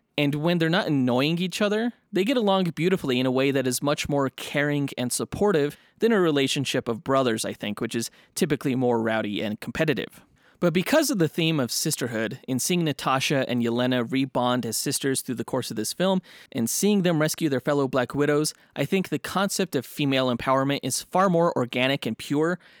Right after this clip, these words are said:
than in other female superhero films. Because most, if not all, female-led superhero films have this message of female empowerment, but usually it's shoehorned in,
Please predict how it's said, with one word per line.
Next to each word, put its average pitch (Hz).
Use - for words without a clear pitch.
than 127
in 117
other 123
female 117
superhero 107
films. -
Because 185
most, 226
if 208
not 180
all, 147
female-led 139
superhero 139
films 139
have 208
this 165
message 139
of 135
female 113
empowerment, 147
but 170
usually 196
it's -
shoehorned 156
in, 135